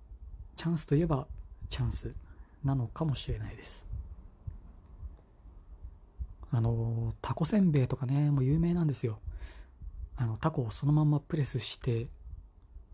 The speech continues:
食べ歩きができるタコせんべい。まあ、気になった方は調べてもらえばあれなんですけど、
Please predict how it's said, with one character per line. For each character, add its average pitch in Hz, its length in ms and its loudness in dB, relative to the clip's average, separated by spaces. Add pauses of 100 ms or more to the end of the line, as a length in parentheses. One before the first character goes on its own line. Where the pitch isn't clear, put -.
(320)
食 - 140 -4
べ 131 140 6
歩 127 80 0
き 131 100 -2
が 120 80 2
で 120 100 -2
き - 140 -2
る 113 180 0 (720)
タ - 100 -6
コ 139 100 0
せ 143 120 2
ん 110 140 2
べ 107 220 -2
い。 - 20 -12 (1800)
ま 135 140 2
あ、 107 40 0
気 - 140 0
に 139 60 6
な 131 80 6
っ - 20 -4
た 120 80 2
方 110 120 2
は 110 60 0
調 135 160 2
べ 110 60 0
て 107 80 -2
も 110 80 0
ら 113 80 0
え 110 40 0
ば 110 120 0
あ 110 40 -2
れ 117 60 2
な 113 80 2
ん 110 60 0
で 107 60 -2
す - 60 -8
け 117 100 -2
ど、 110 140 -6